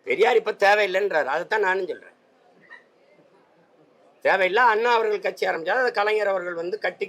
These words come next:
காத்தது, இந்த சொத்தை நிறுவிட்டாரு. இதை பராமரிச்சா போதும்ங்கிறாரு. இந்த சொத்தை இப்ப தெரியுதா இது? The not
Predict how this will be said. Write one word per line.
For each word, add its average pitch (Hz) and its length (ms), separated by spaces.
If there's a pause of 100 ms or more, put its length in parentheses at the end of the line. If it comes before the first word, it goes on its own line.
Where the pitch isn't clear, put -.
காத்தது, 170 400 (100)
இந்த 160 120 (100)
சொத்தை 165 260 (240)
நிறுவிட்டாரு. 165 520 (540)
இதை 254 120 (140)
பராமரிச்சா 269 600 (120)
போதும்ங்கிறாரு. 202 540 (260)
இந்த 117 120 (100)
சொத்தை 185 300 (2000)
இப்ப 147 120 (100)
தெரியுதா 160 340
இது? 156 100 (840)
The 143 140
not 190 160